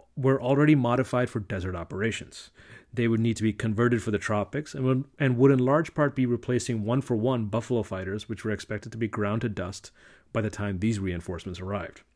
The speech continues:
In addition, the air crews operating these aircraft were largely inexperienced. The Australians,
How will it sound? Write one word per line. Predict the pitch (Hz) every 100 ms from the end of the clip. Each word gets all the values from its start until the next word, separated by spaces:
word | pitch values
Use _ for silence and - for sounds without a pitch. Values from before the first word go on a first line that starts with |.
| _ - - - - -
In | 147
addition, | 160 214 220 247
the | 190 160
air | 156 190
crews | - 190
operating | - 131 135 131
these | 127 110
aircraft | 107 - 110 107 139
were |
largely | 120 95 90 101 95
inexperienced. | 90 - - 107 85 - - - _ _ _ _ - - - - - _ _ _
The | - 127
Australians, | 123 - 156 113 127 -